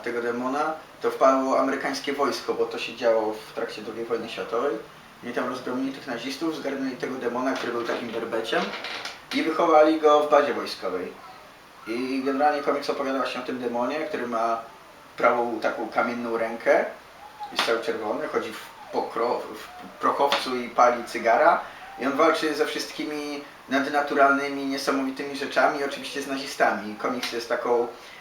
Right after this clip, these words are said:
esencją dobrej pulpy, yy, bo właśnie jest, są tam i naziści, i demony, i walki z jakimiś niewyobrażalnymi potworami w klimatach, e, Lovecrafta. I są też szaleni naukowcy z gorylami,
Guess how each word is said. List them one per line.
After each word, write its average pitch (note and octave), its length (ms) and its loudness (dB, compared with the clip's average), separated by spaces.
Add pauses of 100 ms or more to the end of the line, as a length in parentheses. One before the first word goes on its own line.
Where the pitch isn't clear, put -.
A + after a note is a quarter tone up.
esencją C#3 560 -2
dobrej C3 300 -6
pulpy, A#2+ 460 -8
yy, - 960 -14 (640)
bo A#2+ 140 0
właśnie B2 280 -2
jest, A#2 180 -6 (180)
są - 180 -4
tam B2 240 0
i - 20 -2
naziści, - 720 -6
i - 20 -10
demony, A#2+ 640 -6 (320)
i A#2+ 60 -8
walki B2+ 640 -2
z - 300 -8 (600)
jakimiś B2 540 -4
niewyobrażalnymi C3 920 0
potworami B2+ 600 0
w - 100 -12
klimatach, B2 680 0 (600)
e, A#2 40 -2
Lovecrafta. - 920 2 (380)
I A2+ 60 -10
są B2 240 0
też - 400 0 (420)
szaleni C#3 420 0
naukowcy C#3 600 0
z A#2 120 -6
gorylami, C3+ 880 2